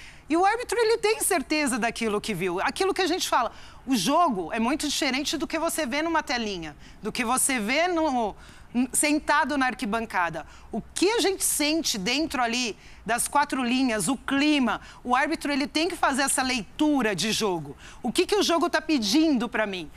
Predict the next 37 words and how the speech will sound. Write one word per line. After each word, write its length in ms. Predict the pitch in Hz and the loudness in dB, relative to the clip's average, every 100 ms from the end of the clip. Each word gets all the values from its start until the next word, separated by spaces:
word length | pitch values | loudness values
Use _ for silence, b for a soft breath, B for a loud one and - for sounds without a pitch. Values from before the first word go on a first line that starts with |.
| B B | B B
O 120 | 240 | -2
que 120 | - | 0
que 120 | 359 427 | 2 4
os 40 | |
jogadores 600 | 359 339 311 294 302 302 | 4 4 2 2 2 2
estão 320 | 247 - 302 | 0 0 0
cobrando? 720 | 294 311 226 277 269 247 185 320 | 0 0 0 0 0 0 -2 -2
Como 260 | 294 349 | 0 0
que 80 | 359 | 0
eu 80 | 381 | 0
posso 560 | 330 320 - 254 202 185 - - | 2 2 0 -4 -8 -12 -18 -6
deixar 480 | 226 294 - 320 370 | -2 0 2 2 2
seguir 380 | - 302 262 | 0 0 2
ou 100 | 320 | 2
não? 360 | 311 262 214 156 B B B B - | 4 2 0 -2 B B B B -2
E 80 | 370 | 0
muitas 320 | 440 679 330 | 0 2 2
vezes 280 | 349 262 285 | 2 0 -2
ele 340 | 294 294 277 - B B | -2 0 -2 -4 B B
resolve 800 | 294 311 226 330 403 330 285 - | -2 0 4 4 4 4 0 -2
dar 200 | 202 269 | -2 0
um 120 | 277 285 | 4 4
amarelo 500 | 262 240 240 285 285 | 4 4 2 2 2
e 80 | |
não 240 | 254 262 294 | 2 2 2
um 60 | |
vermelho, 600 | 233 226 220 254 294 196 B B | 2 0 0 0 0 -2 B B
porque 220 | 262 240 | -6 -2
ele 160 | 285 269 | 2 2
sentiu 560 | - 269 247 - 359 | 2 0 2 2 2
que 80 | - | 2
o 40 | 370 | 2
amarelo 680 | 339 294 277 302 311 311 - | 2 2 2 2 2 0 -2
era 200 | 277 285 | 0 2
melhor 320 | 269 262 269 | 2 0 0
naquele 260 | 269 254 | 0 0
momento. 580 | 262 262 254 190 156 - | 2 2 2 0 -4 -10